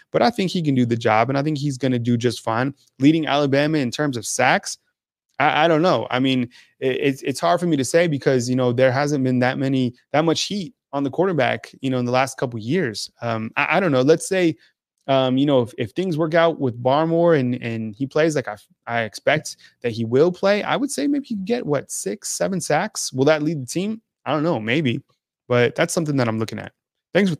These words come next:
thanks for the question, by the way. All right. Um, and, and just like, uh, Frederick saying, if you ever see Barmore on the field,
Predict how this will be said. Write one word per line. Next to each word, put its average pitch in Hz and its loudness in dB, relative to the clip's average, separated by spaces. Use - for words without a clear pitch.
thanks 180 0
for 160 0
the 131 2
question, 127 -2
by 104 -6
the 101 -8
way. 95 -10
All 127 -2
right. 110 -8
Um, 123 4
and, 160 0
and 175 2
just 233 0
like, 151 4
uh, 127 6
Frederick 131 0
saying, 104 -12
if 101 -8
you 143 4
ever 143 2
see 143 0
Barmore 135 2
on 131 0
the 120 0
field, 131 2